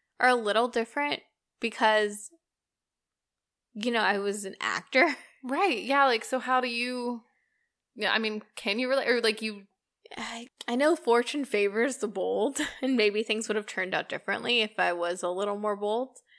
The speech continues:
Speaker 1: But, yeah, I never thought. I kinda came from this school of thought, at least the way I was trained, like, it was to, like, shut up and, like, stay in line.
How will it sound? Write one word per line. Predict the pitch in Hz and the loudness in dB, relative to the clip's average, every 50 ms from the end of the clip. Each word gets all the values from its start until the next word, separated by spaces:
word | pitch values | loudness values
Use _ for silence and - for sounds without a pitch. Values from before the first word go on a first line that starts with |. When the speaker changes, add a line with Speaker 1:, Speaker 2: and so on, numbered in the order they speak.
| _ _ _ _ _ _ _ _ _ _ _ | _ _ _ _ _ _ _ _ _ _ _
Speaker 1:
But, | - 226 226 214 208 208 196 - - - _ _ _ _ - | 6 8 8 8 8 6 2 0 -4 -10 _ _ _ _ -8
yeah, | 214 214 247 247 | -2 4 8 8
I | 226 226 | 8 8
never | 220 214 214 214 214 214 214 | 6 2 0 0 -2 -4 -4
thought. | - - 202 190 165 151 - - - _ _ | 0 2 4 6 6 4 2 0 -6 _ _
I | - 214 220 | 2 2 2
kinda | 220 - - 226 214 208 202 202 196 196 | 0 -4 -4 -2 0 0 0 -2 -4 -6
came | - - - 226 208 202 202 202 | -12 -10 -4 -2 -2 -2 -4 -6
from | - - 202 208 202 202 196 | -6 -4 -2 -2 -2 -4 -6
this | 196 196 190 - | -6 -6 -6 -4
school | - - - - - _ - 196 185 190 190 185 | -4 -4 -6 -6 -8 _ -4 -2 0 0 -2 -2
of | 185 - | -4 -8
thought, | - - - 180 175 185 175 - - | -6 -2 0 2 2 2 0 -2 -2
at | - 202 202 | -4 -2 -2
least | 208 208 208 - | -2 -2 -4 -4
the | - 208 | -4 -2
way | 196 180 180 | -2 0 0
I | 185 | -2
was | 208 202 180 - | -4 -6 -8 -10
trained, | - - - - 185 165 - - - - - - _ - | -10 -8 -4 -4 -2 -2 -4 -6 -8 -12 -16 -18 _ -10
like, | - 190 180 - - _ _ _ _ _ _ _ _ _ _ _ _ _ _ _ _ - | -8 -8 -8 -8 -10 _ _ _ _ _ _ _ _ _ _ _ _ _ _ _ _ -6
it | 208 | -4
was | 208 208 202 190 - - | -2 -2 -2 -2 -4 -6
to, | - - | -6 -6
like, | 190 - - - | -4 -6 -6 -8
shut | - - - - - - - 175 165 160 156 | -10 -8 -6 -6 -4 -4 -2 -2 -2 0 0
up | 156 143 92 - - - _ _ - - _ _ _ _ _ _ _ _ _ - | 0 0 -2 -2 -6 -10 _ _ -20 -20 _ _ _ _ _ _ _ _ _ -10
and, | 190 190 | -10 -8
like, | 175 - - | -8 -8 -8
stay | - - - 165 151 165 | -6 -6 -4 -4 -4 -4
in | 160 156 | -6 -6
line. | 131 98 120 120 101 104 101 101 - - | -4 -2 0 0 0 0 -2 -4 -8 -12